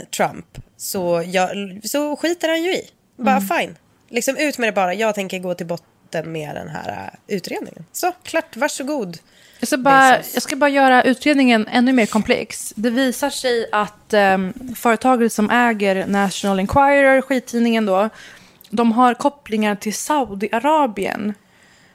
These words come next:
Speaker 2: Och, eh, Jeff Bezos utredare verkar ha ramlat över kopplingar till den här, eh,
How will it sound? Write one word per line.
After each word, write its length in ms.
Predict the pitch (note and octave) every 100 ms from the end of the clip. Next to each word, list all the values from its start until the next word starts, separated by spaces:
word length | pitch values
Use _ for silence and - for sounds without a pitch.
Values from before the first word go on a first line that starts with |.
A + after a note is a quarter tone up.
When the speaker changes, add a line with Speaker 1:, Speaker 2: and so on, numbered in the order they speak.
| _ _ _ _
Speaker 2:
Och, 640 | A3 A3 - - _ -
eh, 340 | A3 G3+ G3+ F#3+
Jeff 220 | A3 -
Bezos 340 | A3 A#3 B3
utredare 560 | A3 A#3+ - B3+ B3 A3
verkar 300 | G3+ F#3+ G3+
ha 240 | G3 F#3
ramlat 280 | G3 G3 G3
över 580 | A3 A#3 A3+ G3 F#3+ F#3
kopplingar 600 | - A#3 - B3+ A#3+ G#3
till 260 | F#3+ - F#3+
den 120 | F3+
här, 280 | F3+ F3 E3+
eh, 60 | F3+